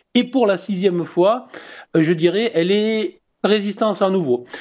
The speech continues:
Donc, très clairement, c'est une zone clé. Donc, sur les zones clés, en fait, on y fait quoi ? Ben, effectivement, on voit bien qu'il y a des activistes qui commencent à s'intéresser à ce titre en disant que, ben, que, qu'il faudrait faire mieux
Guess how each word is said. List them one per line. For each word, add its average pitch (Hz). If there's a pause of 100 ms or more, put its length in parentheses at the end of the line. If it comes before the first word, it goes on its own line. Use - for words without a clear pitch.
(160)
Donc, 196
très -
clairement, 226
c'est 196
une 175
zone 190
clé. 214
Donc, 220
sur 214
les 208
zones 196
clés, 208
en 180
fait, 180
on 180
y 190
fait 175
quoi ? 233
Ben, -
effectivement, 185 (280)
on -
voit 170
bien 269
qu'il -
y -
a 180
des 160
activistes 190
qui 170
commencent 220
à 165
s'intéresser 170
à 147
ce 175
titre 170 (460)
en 160
disant 170
que, 151
ben, 139
que, 147
qu'il 147
faudrait 151
faire 160
mieux 220